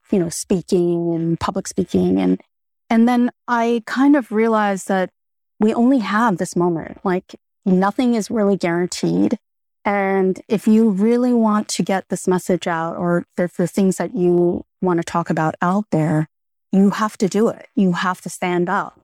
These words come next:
and not be afraid. And so I started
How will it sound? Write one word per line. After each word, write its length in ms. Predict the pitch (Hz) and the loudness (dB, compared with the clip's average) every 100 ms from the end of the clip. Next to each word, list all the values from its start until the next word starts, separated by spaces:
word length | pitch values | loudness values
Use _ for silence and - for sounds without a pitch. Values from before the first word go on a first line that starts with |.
| - | -4
and 100 | 180 | 0
not 220 | 170 170 | 2 0
be 120 | - 156 | -2 -2
afraid. 580 | - 185 180 208 226 - _ _ _ - | -2 -6 -4 -4 -6 -8 _ _ _ -4
And 400 | 196 190 190 190 | -2 0 0 0
so 640 | - 214 190 185 185 180 - - | -2 -2 0 0 0 -2 -6 -4
I 140 | 190 | -4
started 600 | 190 - 196 190 190 185 | -2 -4 -4 -2 -2 -4